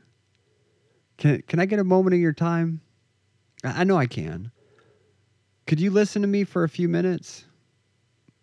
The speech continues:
I, I know you do, because you always have. Daily, every time I need you, Lord, you listen. Because I search and I seek to spend time with you as much as I can, I can say from experience, you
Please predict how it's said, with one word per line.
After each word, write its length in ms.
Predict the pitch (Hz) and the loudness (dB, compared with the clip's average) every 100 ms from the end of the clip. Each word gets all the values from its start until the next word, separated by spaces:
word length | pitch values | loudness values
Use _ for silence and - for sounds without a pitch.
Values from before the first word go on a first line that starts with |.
| _ - | _ -8
I, 140 | 135 | -8
I 80 | - | -2
know 180 | 170 214 | 0 2
you 180 | 226 131 | 2 0
do, 420 | 104 101 98 104 - _ _ _ _ | 0 -4 -4 -8 -14 _ _ _ _
because 320 | 131 151 139 | -2 0 2
you 80 | 151 | 2
always 280 | 151 139 120 | 2 2 0
have. 440 | 123 87 - 123 - _ _ _ _ _ _ _ _ _ | -2 -2 -8 -12 -16 _ _ _ _ _ _ _ _ _
Daily, 580 | 160 170 202 220 226 214 _ _ _ _ _ _ - | 2 4 2 0 -2 -6 _ _ _ _ _ _ 0
every 320 | 139 156 196 | 2 2 0
time 260 | 175 170 160 | 0 0 2
I 120 | 147 | 0
need 340 | 139 147 139 | 2 2 0
you, 140 | 123 117 | -2 -2
Lord, 260 | 120 117 | 0 0
you 200 | 107 117 | -2 -2
listen. 680 | 120 117 120 - 92 87 95 - _ _ _ _ _ _ _ _ _ _ _ _ - | -2 -2 -4 -4 -6 -8 -12 -18 _ _ _ _ _ _ _ _ _ _ _ _ 2
Because 300 | 139 175 196 | 2 4 2
I 100 | 175 | 2
search 680 | 131 - 190 196 175 - - | 0 0 0 0 0 -6 -4
and 160 | 151 147 | -2 -2
I 80 | |
seek 540 | 131 - - 180 190 - | -4 -6 -6 -4 -4 -4
to 120 | 160 | -4
spend 340 | 139 156 151 | -2 0 0
time 280 | 139 151 160 | 0 0 2
with 160 | 147 139 | 0 2
you 100 | 131 | 0
as 140 | 123 | 2
much 260 | 135 160 - | 0 0 -2
as 140 | 139 | -2
I 80 | 131 | -2
can, 340 | 123 151 147 | -2 0 2
I 80 | 139 | 0
can 160 | 131 135 | 0 -2
say 220 | - 170 | 0 -2
from 200 | 160 160 | 0 0
experience, 800 | 123 - - 170 180 151 120 - | -2 -4 -2 2 4 4 2 -2
you 140 | 151 | -4